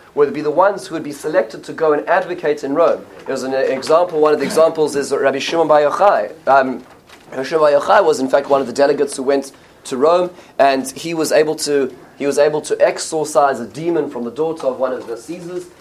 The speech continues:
which granted him access to the storage house of, uh, um, in, I would assume, either the Vatican or one, uh, or one of the storage houses in Rome,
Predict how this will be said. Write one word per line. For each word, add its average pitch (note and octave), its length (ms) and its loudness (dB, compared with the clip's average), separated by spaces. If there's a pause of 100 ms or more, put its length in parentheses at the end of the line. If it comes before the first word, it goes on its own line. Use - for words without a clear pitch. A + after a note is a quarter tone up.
(140)
which C3+ 280 -12
granted E3+ 420 2
him C#3+ 160 -8
access D#3+ 400 -6
to - 160 -16
the B2 60 -16
storage E3 400 -4
house C#3+ 260 0
of, B2+ 260 -2 (280)
uh, B2+ 320 8
um, B2+ 180 2
in, B2 240 4
I A2+ 140 4
would A2+ 160 2
assume, C3+ 320 -4
either B2+ 160 -4
the G#2 100 -10
Vatican E3+ 540 0
or A#2+ 120 0
one, C3+ 220 2
uh, B2+ 200 4
or A#2+ 140 0
one C3 120 2
of A#2+ 80 -2
the A#2 40 -8
storage D3 360 -2
houses C3 340 0
in A#2 100 -4
Rome, E3+ 280 2